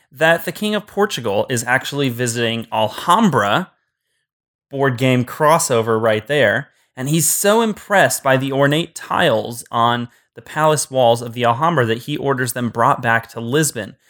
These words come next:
And these, of course, become known as azulejo tiles, which are, uh, distinct to Portugal and kind of the Moorish re-, region.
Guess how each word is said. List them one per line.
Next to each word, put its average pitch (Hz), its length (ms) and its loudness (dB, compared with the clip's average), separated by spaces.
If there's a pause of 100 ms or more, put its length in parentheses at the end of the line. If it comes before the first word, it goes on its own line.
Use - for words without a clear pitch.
(160)
And 120 180 0
these, 147 320 -2 (140)
of 123 140 -8
course, 143 240 0
become 131 580 -4
known 170 340 2
as 113 440 2
azulejo 123 800 0
tiles, 135 640 -2
which 127 240 -8
are, 110 320 -2 (320)
uh, 107 240 2
distinct 127 540 0
to 135 100 0
Portugal 131 500 0
and 120 100 0
kind 123 180 0
of 113 60 2
the 117 80 2
Moorish 117 440 2
re-, 127 220 -6 (240)
region. 131 460 -8